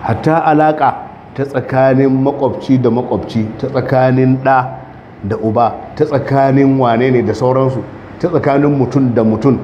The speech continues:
tsakanin mutum da matashi, albarkar duka ita ma ta tafi, ba a samunta.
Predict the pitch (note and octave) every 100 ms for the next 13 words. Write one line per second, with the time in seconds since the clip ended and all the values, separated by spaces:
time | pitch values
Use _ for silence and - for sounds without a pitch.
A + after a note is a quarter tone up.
0 | - - A#2 A2+ C3+ C3+ C3+ C#3+ C#3 B2+
1 | C3+ A2+ G#2+ A2 G#2 C#3 B2+ G2+ - -
2 | - - - - - A#2+ G2+ D#3+ D3+ -
3 | D3 G#2 C3+ C3 G#2+ - - - - -
4 | - - - - - A#2 B2 A#2+ A#2 B2
5 | A2+ G2+ - - - - - - - -
6 | - - - - - - F#2 A#2 A2+ A2
7 | A2 G#2 F#2 -